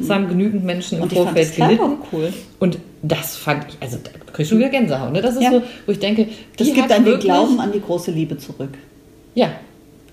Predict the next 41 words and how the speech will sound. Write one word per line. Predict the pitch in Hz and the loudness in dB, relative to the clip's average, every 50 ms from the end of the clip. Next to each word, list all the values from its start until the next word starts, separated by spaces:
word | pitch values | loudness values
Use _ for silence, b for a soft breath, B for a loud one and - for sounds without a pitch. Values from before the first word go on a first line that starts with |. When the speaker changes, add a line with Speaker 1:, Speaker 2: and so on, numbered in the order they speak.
| - - - - | -20 -20 -12 -6
Speaker 2:
Auch | 185 190 185 - - | -6 -6 -4 -4 -2
wenn | 214 233 233 - - | 0 0 0 0 -2
ich | - - - | -6 -10 -8
kein | - 196 196 196 202 - - - - - | -6 -4 -2 -2 -4 -4 -8 -10 -10 -8
Fan | 185 165 175 175 185 175 - - - | -6 -4 -4 -4 -4 -6 -8 -10 -12
von, | - 160 - | -10 -8 -8
also | - 156 160 | -6 -6 -6
ich | 139 - | -6 -4
bin | - 151 147 | -2 0 0
jetzt | 143 131 139 - 135 | 0 0 -2 -6 -6
nicht | - - - | -8 -8 -8
das | - - 143 | -10 -6 -4
Mädel, | 127 127 151 156 143 | -4 -2 -2 -4 -4
das | 151 151 151 - | -4 -6 -6 -6
beim | - - 135 135 135 131 | -8 -6 -2 -2 -2 -2
Friseur | 135 - - 175 156 - 156 143 135 156 156 156 151 - 143 | -4 -4 -6 -6 -6 -4 -4 -4 -2 -2 -4 -4 -6 -6 -8
die | 151 - | -8 -8
Gala | - 135 131 135 175 190 180 | -6 -6 -4 -4 -2 -2 -2
liest | 165 160 165 170 160 - - | -2 -4 -4 -6 -6 -6 -6
Speaker 1:
Ja. | 170 160 | -4 -2
Speaker 2:
und | 156 160 151 | -2 -2 -4
die | 147 | -4
Royals, | 143 143 127 131 139 156 156 156 - - | -6 -6 -6 -4 -4 -4 -4 -6 -8 -10
äh, | - 160 151 - | -10 -10 -10 -10
verfolgt. | 160 151 - - 135 127 151 170 - - - - | -12 -14 -12 -8 -8 -6 -6 -6 -8 -10 -12 -10
Ähm, | 156 147 143 147 147 135 | -8 -8 -6 -4 -6 -6
ich | - - - | -6 -8 -8
verfolge | - 196 - - 196 160 160 151 180 | -6 -6 -4 -2 -2 -2 0 0 0
die | 160 151 | 0 0
Brautkleider | - 151 185 311 - - 220 190 185 190 | 2 2 2 2 2 2 2 2 4 4
der | 170 170 151 143 | 2 2 0 0
Royals, | 151 - 143 160 - - | -2 -2 -2 -2 -4 -4
Speaker 1:
Ja. | - - 160 | -4 -2 -2
Speaker 2:
also | 160 156 202 196 | 0 4 6 6
minutiös, | 233 277 254 196 - - - - 151 120 135 - - | 6 6 6 2 0 -2 -6 -6 -4 -4 -4 -6 -4
aber | - - 196 196 190 180 | -2 -2 0 0 0 0
nicht | 170 160 151 - - | 0 0 -2 -2 -4
deren | 151 131 127 135 131 | -6 -4 -2 -2 -4
Geschichte. | 131 - - 131 123 117 - - 131 - B B B B B B B B B B B B B | -4 -6 -10 -12 -12 -12 -10 -12 -12 -12 B B B B B B B B B B B B B
Trotzdem, | - - 170 170 170 - - - 247 247 247 247 240 | -8 -2 -2 -2 -2 -2 -4 0 2 2 4 4 2
äh, | 226 | 2